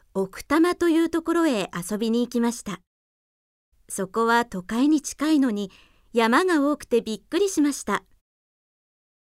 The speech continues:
途中に湧き水を使って日本酒を作っている酒蔵があったので、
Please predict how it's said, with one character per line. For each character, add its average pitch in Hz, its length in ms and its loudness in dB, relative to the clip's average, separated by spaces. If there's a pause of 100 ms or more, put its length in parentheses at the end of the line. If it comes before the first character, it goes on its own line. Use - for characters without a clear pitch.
途 202 160 -4
中 262 260 -2
に 247 240 2 (240)
湧 180 160 -6
き 285 180 -2
水 311 280 2
を 294 100 2
使 - 280 -6
っ 254 60 -6
て - 380 -2 (120)
日 185 180 -4
本 302 240 2
酒 339 180 -2
を 349 100 0
作 - 200 -6
っ 330 40 -2
て 254 200 -2
い 220 80 2
る 202 100 0
酒 196 320 -6
蔵 262 260 0
が 254 140 -2
あ 254 40 -2
っ - 20 -6
た 233 200 -8
の 196 140 -6
で、 180 180 -4